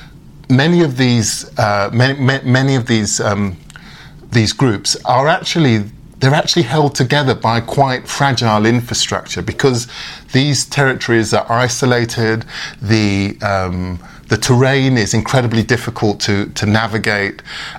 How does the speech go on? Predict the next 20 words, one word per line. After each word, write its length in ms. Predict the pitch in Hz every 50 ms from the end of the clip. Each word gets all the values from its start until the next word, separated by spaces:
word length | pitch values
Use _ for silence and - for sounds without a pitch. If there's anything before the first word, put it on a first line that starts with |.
| - -
um, 380 | 117 107 104 101 101 107 104 - 143
and 100 | 127 117
so 180 | - 156 143 143
politically 720 | - - 147 156 196 196 - - 190 - - 220 208 - -
it 140 | - -
is 120 | 135 123 -
possible 540 | - - 151 - - - 123 123 107 101 98
to, 500 | - - 120 113 107 107 107 107 101 104 - - - - - -
to 240 | - 123 113 104
cut 340 | 107 - - 135 117 - -
off, 460 | 135 120 113 - - - - - - - - - - - - - - - - - - -
to 100 | - 120
cut 320 | - - 151 127 - -
off 180 | 127 117 - -
people. 400 | - 120 98 - - 92 90 92
It 140 | 101 107 123
is 140 | 123 120
possible 560 | - - 131 120 - - - 110 113 104 92 85
to 240 | - - 110 101
challenge, 680 | 101 - - 127 131 120 113 104 95 95 95 - -